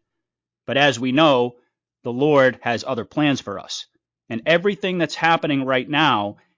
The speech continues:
is leading to the reversal event that looms ever closer.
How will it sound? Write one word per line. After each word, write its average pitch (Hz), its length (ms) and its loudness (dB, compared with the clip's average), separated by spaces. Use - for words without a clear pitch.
is 135 200 -4
leading 147 500 0
to - 120 -14
the 120 100 -4
reversal 131 640 -4
event 123 360 -4
that 123 160 -4
looms 135 460 -2
ever 113 180 -6
closer. 113 380 -8